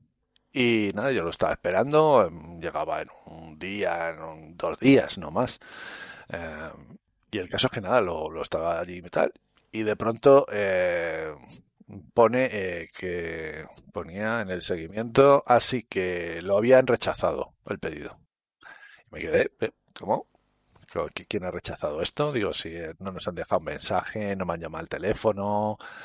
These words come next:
nada de nada. Mm, me resultó muy, muy, muy, muy, muy raro. Extraño a más no poder, la verdad. Y, y nada, me puse en contacto con ellos. "Oye, ¿qué ha pasado con este pedido?" y tal. Y me temo, me temo, me temo que es un truco, y por eso os lo traigo aquí y os lo quiero contar a todos vosotros,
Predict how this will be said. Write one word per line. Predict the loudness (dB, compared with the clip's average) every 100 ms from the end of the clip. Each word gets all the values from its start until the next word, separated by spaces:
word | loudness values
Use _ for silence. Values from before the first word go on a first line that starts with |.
| -18 -18 _
nada | -6 -6
de | -6 -4
nada. | 2 6 6 2
Mm, | -12 -12 -14 -16 -12
me | -8
resultó | -6 -4 0 0
muy, | 0 -2 -2
muy, | 0 -2
muy, | -2 -4
muy, | -6
muy | -6 -8
raro. | -4 -2 -2 -4 _ -20 -20 _ _ _ _ -8
Extraño | -4 -4 -4 0 2 2 0 2 0
a |
más | -2 -4
no | -4
poder, | -4 -4 -2
la | -2
verdad. | -2 -2 -8 -12 -20 -20 -20 -20 _ -20 _ -4
Y, | 2 4 4 2 0 -6 -12 -4
y | 0
nada, | 0
me | 0 -4
puse | -4
en | -2
contacto | -4 -4 -4
con | -2 2
ellos. | 2 4
"Oye, | 4
¿qué | 4
ha |
pasado | 2 0
con | 0
este | -4 -6
pedido?" | -6 -6 -6 -6
y |
tal. | -6 -6 -8 -2
Y | 0 2 2 0
me | 0 0
temo, | 0 2 4 4
me | 4 4
temo, | 4 2
me | 2
temo | 2 2
que | 0
es | -2
un | -2
truco, | 2 4 6
y | 6
por | 4
eso | 0 2
os | 4 2
lo | 0
traigo | -2 -2 0
aquí | 0 0 -2
y | 0
os | 0
lo | -2
quiero | -2 0
contar | 0 0
a | -2
todos | -2 -2
vosotros, | -2 -2 -2 0 -2 -2